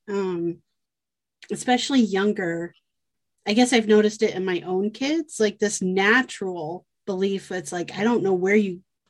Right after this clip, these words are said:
get this. So I can only think that it's something that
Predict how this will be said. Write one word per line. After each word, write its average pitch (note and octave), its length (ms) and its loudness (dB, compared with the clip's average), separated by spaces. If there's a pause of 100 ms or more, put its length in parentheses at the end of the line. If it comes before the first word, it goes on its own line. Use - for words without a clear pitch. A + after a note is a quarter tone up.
get G#3+ 180 0
this. F3 180 -6
So F#3 200 0
I F#3 160 4
can G3+ 180 -2
only G#3 220 4
think F#3+ 240 -4
that F3+ 180 -2
it's E3+ 160 -10
something F3+ 400 0
that E3 280 -6